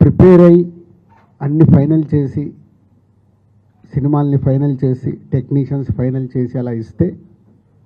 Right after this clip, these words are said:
మళ్ళీ వాళ్ళందరినీ కోఆర్డినేట్ చేసి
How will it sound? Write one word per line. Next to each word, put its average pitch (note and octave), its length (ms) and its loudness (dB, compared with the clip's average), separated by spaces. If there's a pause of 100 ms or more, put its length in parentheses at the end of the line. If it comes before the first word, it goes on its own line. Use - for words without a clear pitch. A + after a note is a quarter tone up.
(440)
మళ్ళీ C3+ 240 -4
వాళ్ళందరినీ D#3+ 1040 2 (960)
కోఆర్డినేట్ D#3 600 0
చేసి D3 420 -6